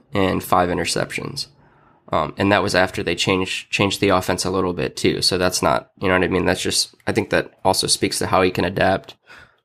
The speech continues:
um, to a scheme. You know, like you said, Urban Meyer's gonna set something up for him that's, you know, friendly to a, a young quarterback like himself. But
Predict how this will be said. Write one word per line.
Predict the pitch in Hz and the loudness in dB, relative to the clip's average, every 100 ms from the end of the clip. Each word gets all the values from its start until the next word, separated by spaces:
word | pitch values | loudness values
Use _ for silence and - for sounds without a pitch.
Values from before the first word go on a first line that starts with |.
| _ | _
um, | 85 76 60 67 - | -6 -6 -6 -12 0
to | 123 104 | 4 4
a | |
scheme. | - - 101 92 95 - _ - | 2 2 0 0 -2 -8 _ -2
You | |
know, | 95 92 101 - - | 2 2 0 -6 -6
like | 101 | -4
you | 101 | -2
said, | - 98 | 0 2
Urban | 98 98 | 2 2
Meyer's | 98 95 | 2 2
gonna | 98 92 | 0 0
set | - 95 | 0 0
something | 95 - 98 | -2 0 -2
up | - | 0
for | - 95 | 2 4
him | 98 | 4
that's, | 98 - - | 2 0 -4
you | 110 | -4
know, | 95 - | -6 -8
friendly | - 104 101 95 | -2 2 2 0
to | - 98 | 2 2
a, | 98 - - | 2 -2 -2
a | 98 | 2
young | 101 101 | 2 2
quarterback | 101 101 98 95 | 0 2 2 2
like | 95 | -2
himself. | 95 - 95 - - | 0 0 0 -2 -2
But | 82 - | -2 -4